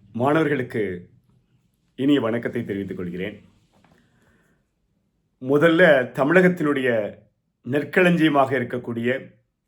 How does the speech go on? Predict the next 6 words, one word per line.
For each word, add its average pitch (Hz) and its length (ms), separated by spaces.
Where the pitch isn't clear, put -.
தஞ்சாவூர்ல 160 760
உலக 196 300
புகழ் 180 300
பெற்றிருக்கக்கூடிய 147 640
சரஸ்வதி 175 580
மஹால் 131 480